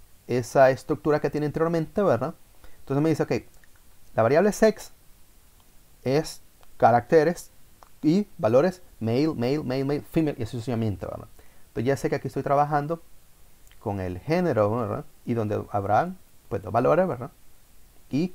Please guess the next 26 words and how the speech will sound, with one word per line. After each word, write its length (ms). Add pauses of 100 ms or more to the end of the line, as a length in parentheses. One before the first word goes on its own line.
esos 180
valores, 300
pues, 160
son 140
detectados 420
como 260
caracteres. 460 (640)
Mismo 240
rank. 300 (340)
Rank 300
me 100
dice 300
es 120
caracteres 720 (680)
y 100
donde 240
hay, 160
la 140
serie 160
de 60
valores 240
son 120
full, 380
full, 340
full, 280
full 200